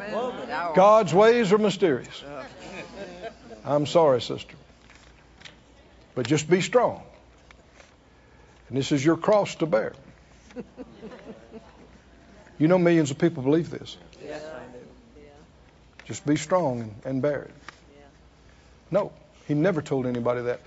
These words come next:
That's men's religion. That's men trying to explain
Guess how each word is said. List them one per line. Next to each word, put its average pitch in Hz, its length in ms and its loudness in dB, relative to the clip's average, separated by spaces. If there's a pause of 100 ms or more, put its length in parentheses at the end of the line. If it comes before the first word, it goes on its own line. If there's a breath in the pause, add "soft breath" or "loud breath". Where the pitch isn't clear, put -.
(140 loud breath)
That's 156 260 0
men's 190 600 4
religion. 160 580 4
That's 139 220 -2
men 226 380 6
trying 202 340 4
to 156 60 2
explain 151 680 2